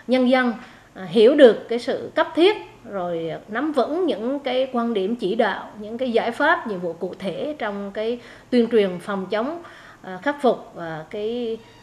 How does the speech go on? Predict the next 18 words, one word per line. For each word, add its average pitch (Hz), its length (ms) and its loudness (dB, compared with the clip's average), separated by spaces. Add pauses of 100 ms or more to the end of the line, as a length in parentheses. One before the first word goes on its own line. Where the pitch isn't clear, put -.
(120)
hậu 196 280 -4
quả 202 400 -2
của 196 260 -4
cái 254 120 -2
dịch 226 200 4 (120)
covid 240 280 2 (300)
đang 190 240 -6
diễn 196 160 -8
biến 262 200 -4
hết 311 140 -6
sức 311 200 -6
phức 311 180 -10
tạp - 360 -4
trên 196 380 -6
nhiều 208 180 4
địa 180 120 0
bàn 175 360 -4
của 202 280 -6